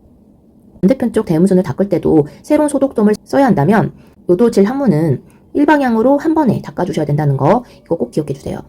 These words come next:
그리고 여성의 경우, 생리 중일 경우 면솜이나 거즈를 사용하여 물로 닦아주시면 되죠.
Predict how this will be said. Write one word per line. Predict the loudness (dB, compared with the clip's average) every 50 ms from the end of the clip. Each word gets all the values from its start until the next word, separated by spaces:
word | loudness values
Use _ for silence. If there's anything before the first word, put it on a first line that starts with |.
| -20 -20 -20 -18 _
그리고 | 0 0 4 6 6 6 6
여성의 | 6 4 2 -2 -2 -2
경우, | 0 0 0 0 -2
생리 | -2 -2 -4 -4 -4
중일 | -2 -2 -4 -2 -2
경우 | -4 0 0 2 4 4 2 2 0 -4 -14 -20 -14 _
면솜이나 | -4 -2 0 0 2 2 2 4 4 2 2 0 -4 _ _ -6
거즈를 | -4 0 2 4 2 4
사용하여 | 2 2 0 0 -2 -2 0 0 2 2 2 2
물로 | 0 0 2 2 2 2 2
닦아주시면 | 0 -4 -6 -6 -6 -4 -4 -2 0 0 0
되죠. | -2 -2 -8 -8